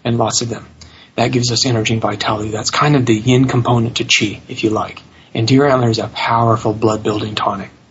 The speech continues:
So it builds energy through, so it builds yin and yang jing. It builds ener-, builds qi, and, 'cause it builds blood, and it builds shen, because it makes the psyche, it makes the brain strong, it makes the will strong, and it makes you, and when you're in a body that's strong,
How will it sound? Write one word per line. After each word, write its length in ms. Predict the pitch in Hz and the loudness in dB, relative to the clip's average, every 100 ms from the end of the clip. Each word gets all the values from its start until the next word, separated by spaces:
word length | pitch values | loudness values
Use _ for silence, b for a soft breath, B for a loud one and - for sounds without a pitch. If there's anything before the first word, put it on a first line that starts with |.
| - | -10
So 140 | - | -6
it 60 | 117 | 0
builds 220 | 131 135 | 2 4
energy 340 | 127 123 117 113 | 4 2 2 0
through, 260 | 131 131 127 | 0 0 -4
so 160 | - 113 | -4 -2
it 80 | 120 | 2
builds 260 | 147 131 | 2 4
yin 200 | 131 143 | 4 4
and 120 | 143 | 4
yang 240 | 135 131 123 | 4 4 4
jing. 300 | 117 104 123 - - | 0 -2 -10 -16 -10
It 120 | 123 | -4
builds 260 | 143 139 127 | 0 0 0
ener-, 340 | - 135 143 - B - | 0 0 0 -8 B -2
builds 260 | 131 135 | 0 0
qi, 400 | - - 151 - - _ _ _ _ | -2 0 2 0 -4 _ _ _ _
and, 240 | 90 113 - | -10 -10 -8
'cause 200 | - 120 | -6 -6
it 120 | 127 | 0
builds 240 | 120 123 | 0 0
blood, 380 | - 131 113 117 b b b b b | 0 0 0 -4 b b b b b
and 120 | 123 | -4
it 120 | - | -2
builds 240 | 147 143 - | -2 0 0
shen, 420 | - 147 - 117 - _ _ _ _ _ - | 0 0 -2 -4 -14 _ _ _ _ _ -10
because 300 | 123 127 120 | -2 0 0
it 120 | 98 | -2
makes 280 | 131 131 - | -2 -2 -4
the 100 | - | -6
psyche, 480 | - - 147 - 127 | -4 -2 -4 -6 -6
it 80 | |
makes 180 | 123 123 | -6 -6
the 80 | - | -8
brain 420 | - 113 123 113 | -8 -2 0 0
strong, 600 | 101 - 123 120 113 113 - _ _ _ - | -2 -4 -4 -4 -6 -10 -18 _ _ _ -6
it 40 | |
makes 200 | 110 - | -4 -4
the 80 | 113 | -2
will 300 | 120 127 123 | 2 4 4
strong, 380 | 123 - 104 110 | 2 -2 -4 -6
and 80 | 113 | -8
it 100 | 110 | -4
makes 180 | 120 - | -4 -4
you, 80 | - | -2
and 160 | 117 | 0
when 100 | 113 | 0
you're 160 | 113 120 | 2 2
in 60 | |
a 60 | 131 | 2
body 340 | 120 127 143 | 2 2 2
that's 180 | 123 - | 0 -2
strong, 380 | - 139 139 | -2 0 0